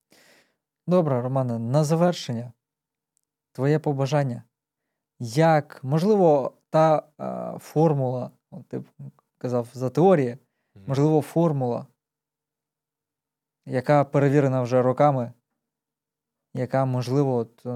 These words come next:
Speaker 1: нашого слухача, глядача, хто нас буде потім в, е, записі дивитися.
Speaker 2: Моя особиста формула — це перше, це пошук, коли ти сам шукаєш, і друге, це щирість.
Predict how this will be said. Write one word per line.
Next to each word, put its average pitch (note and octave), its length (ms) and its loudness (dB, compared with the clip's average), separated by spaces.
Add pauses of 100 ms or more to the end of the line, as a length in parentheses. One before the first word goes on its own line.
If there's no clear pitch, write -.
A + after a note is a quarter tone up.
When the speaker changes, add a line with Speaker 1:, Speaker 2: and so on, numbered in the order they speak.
(280)
Speaker 1:
нашого A#2+ 420 -8
слухача, B2+ 600 -4
глядача, B2+ 520 -8
хто - 180 -18
нас B2+ 180 -12
буде - 240 -12
потім C3+ 500 -6
в, C3 60 -12
е, B2+ 180 -8
записі A#2+ 420 -8
дивитися. C3 580 -10 (1600)
Speaker 2:
Моя B2 240 -2
особиста B2 580 -6
формула — C3+ 680 -6 (380)
це G#2 540 -8
перше, A#2+ 300 -4
це - 140 -14
пошук, A2+ 480 -10 (960)
коли G#2 200 -6
ти G2+ 120 -16
сам G#2 240 -8
шукаєш, B2 520 -8
і B2+ 80 -8
друге, B2 320 -8
це - 140 -14
щирість. - 480 -14